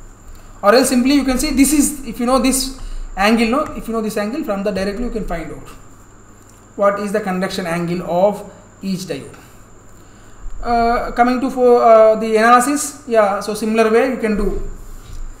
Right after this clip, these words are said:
Uh, V naught, uh, anyway, V naught expression would be similar to that of the previous case. And coming to I naught expression, so in place, uh, so in place of Z N, so expression would be similar, but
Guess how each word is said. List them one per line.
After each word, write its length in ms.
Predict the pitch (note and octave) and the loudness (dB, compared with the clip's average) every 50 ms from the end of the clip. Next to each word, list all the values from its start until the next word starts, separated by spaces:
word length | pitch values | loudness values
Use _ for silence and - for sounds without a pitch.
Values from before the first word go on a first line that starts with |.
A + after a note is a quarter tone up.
| - - - | -20 -14 -8
Uh, 640 | G#3 F#3+ F#3 F3+ F#3 F#3+ F#3 F#3 F#3 F#3 F#3 F#3 | -6 -2 -2 0 0 0 0 -2 -2 -4 -4 -6
V 180 | F3+ F#3 G#3 G#3+ | -4 -2 0 4
naught, 400 | A3 G#3+ G#3+ G#3+ G#3+ - - - - | 6 6 6 6 4 0 -6 -10 -10
uh, 360 | D3+ D#3 E3 - G3+ G3 G3+ - - - - | -8 -8 -6 -6 -8 -8 -12 -14 -18 -10 -6
anyway, 300 | A#3+ G#3 G#3 G#3 G3+ F#3 | -4 -2 -2 0 -2 -2
V 120 | F3+ F#3+ | -2 0
naught 120 | G3 G3+ G3 | 0 0 -2
expression 500 | G3 G3 G#3 F#3+ - G#3+ A3+ A#3+ A#3+ G3+ F#3+ | -2 -4 -6 -6 -4 -4 -4 -6 -6 -6 -6
would 180 | F#3+ G3 F3+ F3+ | -6 -4 -4 -4
be 280 | G#3+ A3 A3+ A3 - | -4 -4 -6 -8 -10
similar 840 | - - - - - - A3 G3+ G#3 G#3 G#3 G3+ A3 A#3+ A#3+ - - - | -10 -10 -8 -8 -6 -4 -2 0 2 4 6 6 6 6 4 0 -2 -2
to 320 | A3+ A3 A3 A3 G#3+ G#3 | -2 0 0 -2 -2 -4
that 160 | F#3 G3 F#3 | -4 -2 0
of 160 | G3+ G3+ G3 G3+ | 0 0 0 -2
the 40 | |
previous 340 | - - F3+ F3 D#3+ D3+ - | -4 -6 -6 -6 -6 -6 -8
case. 380 | - - A3 C4 B3+ - - - - - - - - - - - | -8 -8 -8 -8 -8 -10 -12 -16 -20 -20 -20 -20 -20 -20 -12 -10
And 160 | G#3 G#3 G3 | -8 -4 0
coming 300 | G#3+ G3 G#3+ A3+ A#3 G#3+ | 0 2 2 2 0 0
to 320 | A#3+ A#3+ A#3 A#3 A#3 A#3 | 0 0 2 2 4 4
I 180 | A3+ - F#3+ G3+ | 4 2 2 2
naught 200 | G#3+ A3+ A3 A3 | 4 2 2 2
expression, 500 | G#3+ G#3+ - A3 G#3+ B3 C#4+ D#4 D4+ B3+ | 0 -2 -2 -2 -2 -2 -4 -4 -6 -8
so 360 | - G#3+ G3+ G3+ G3+ G3+ G3+ | -6 -6 -4 -4 -4 -6 -6
in 420 | F#3+ F#3+ - - - G3+ G3+ G3 F#3+ | -8 -12 -14 -12 -10 -8 -8 -6 -6
place, 260 | G#3 G#3 G#3 G#3+ G#3+ | -2 0 0 0 0
uh, 380 | - - F#3 F3+ F3+ F3+ F3+ | 0 -2 0 0 2 0 0
so 140 | F3+ F3+ F#3+ | -2 -4 -4
in 180 | F#3+ G3+ G3+ F3+ | -4 -4 -4 -2
place 200 | G3+ G#3 G#3 - | -2 0 2 4
of 220 | G#3+ G3+ E3+ D#3+ | 4 2 2 0
Z 80 | E3+ G3 A3 A#3 | 0 2 4 4
N, 400 | G#3+ F3+ F3 F#3+ - - - - - - - - - - - | 4 2 0 -6 -10 -14 -18 -18 -20 -20 -20 -20 -20 -20 -18
so 180 | - - - - - - | -16 -16 -16 -16 -16 -16
expression 380 | E3 - A#3 G#3 - A#3 A3 | -12 -8 -6 -4 -2 -2 -2
would 160 | G#3+ A3 G3 | -2 -2 -2
be 420 | G3 A3+ A3 G#3+ G#3+ A3 A3+ - - - - - - - - - | -2 -2 -2 -2 -4 -6 -8 -10 -14 -16 -18 -20 -20 -20 -20 -20
similar, 480 | - - - A#3+ A3+ A3+ A3+ A#3+ C#4 D#4 | -16 -10 -6 -4 0 2 4 2 4 4
but 320 | B3+ B3 B3 A#3+ - - | 4 2 2 0 -2 -10